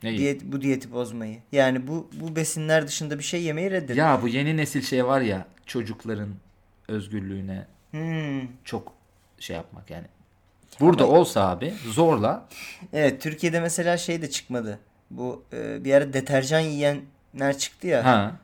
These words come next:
Speaker 2: Bu şey, ta-, maki-, bulaşık makinesi tabletleri
Speaker 1: Evet,
Speaker 2: yediler.
Speaker 1: evet.
Speaker 2: Türkiye'de olmadı o.
Speaker 1: Olmadı.
Speaker 2: Çünkü Türkiye'de pahalı o tabletler.
Speaker 1: Ben tam onu diyecektim.
Speaker 2: Bir de
Speaker 1: Sen
Speaker 2: evet,
Speaker 1: gittin mi? En
Speaker 2: evet.
Speaker 1: son ne zaman bulaşık
Speaker 2: E,
Speaker 1: deterjanı
Speaker 2: ye-,
Speaker 1: aldın
Speaker 2: yeni
Speaker 1: acaba ya,
Speaker 2: aldım,
Speaker 1: değil mi?
Speaker 2: yeni
Speaker 1: Yani
Speaker 2: aldım. Bayağı da
Speaker 1: öyle bir
Speaker 2: pahalı o
Speaker 1: ya bu şey gibi
Speaker 2: tabletler.
Speaker 1: bir şey işte. Örnek de veremedim. Havyar yemek gibi bir şey
Speaker 2: Evet.
Speaker 1: yani aslında.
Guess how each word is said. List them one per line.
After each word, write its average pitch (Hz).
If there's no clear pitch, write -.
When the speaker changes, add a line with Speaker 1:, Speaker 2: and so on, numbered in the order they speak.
Speaker 2:
Bu 127
şey, 127
ta-, 127
maki-, 135
bulaşık 147
makinesi 143
tabletleri 131
Speaker 1:
Evet, 113
Speaker 2:
yediler. 110
Speaker 1:
evet. 95
Speaker 2:
Türkiye'de 131
olmadı 160
o. -
Speaker 1:
Olmadı. 92
Speaker 2:
Çünkü -
Türkiye'de 135
pahalı 147
o 156
tabletler. 113
Speaker 1:
Ben 107
tam 123
onu 113
diyecektim. 104
Speaker 2:
Bir -
de -
Speaker 1:
Sen 117
Speaker 2:
evet, 170
Speaker 1:
gittin 185
mi? 185
En -
Speaker 2:
evet. 180
Speaker 1:
son 131
ne 139
zaman 131
bulaşık 127
Speaker 2:
E, -
Speaker 1:
deterjanı 123
Speaker 2:
ye-, 107
Speaker 1:
aldın 156
Speaker 2:
yeni 170
Speaker 1:
acaba 170
ya, 175
Speaker 2:
aldım, 160
Speaker 1:
değil -
mi? -
Speaker 2:
yeni 143
Speaker 1:
Yani 147
Speaker 2:
aldım. 143
Bayağı 127
da 120
Speaker 1:
öyle 110
bir 104
Speaker 2:
pahalı 135
o -
Speaker 1:
ya 98
bu 117
şey 147
gibi 123
Speaker 2:
tabletler. 117
Speaker 1:
bir 127
şey 101
işte. -
Örnek 117
de 101
veremedim. 95
Havyar 120
yemek 98
gibi 147
bir -
şey 143
Speaker 2:
Evet. 156
Speaker 1:
yani 95
aslında. 95